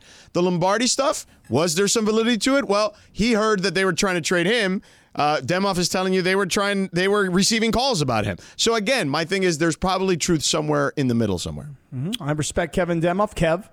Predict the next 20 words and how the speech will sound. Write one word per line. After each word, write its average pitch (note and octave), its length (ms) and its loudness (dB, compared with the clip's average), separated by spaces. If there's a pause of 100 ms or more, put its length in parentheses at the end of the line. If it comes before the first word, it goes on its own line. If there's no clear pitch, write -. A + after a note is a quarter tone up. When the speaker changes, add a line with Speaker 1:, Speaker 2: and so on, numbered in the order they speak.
(380)
Speaker 1:
Yeah. A2 160 -2
Speaker 2:
for C#3 120 -6
going F3 240 0
out F3 180 -2
there G3+ 220 0
and, F#3+ 180 -2
and F#3 160 0
covering F#3 440 -4
and D3 140 -2
Speaker 1:
Yeah. G#3 160 -2
Speaker 2:
backpedaling. A#2+ 400 -4
Speaker 1:
Hey, F3 180 0
coming A#3+ 280 0
up C#4 100 -2
next, A#3 240 -2
Radio G#3 360 0
Tinder, C#3 480 2
award-winning D3+ 500 2
Radio C#3+ 260 2
Tinder. D3 300 0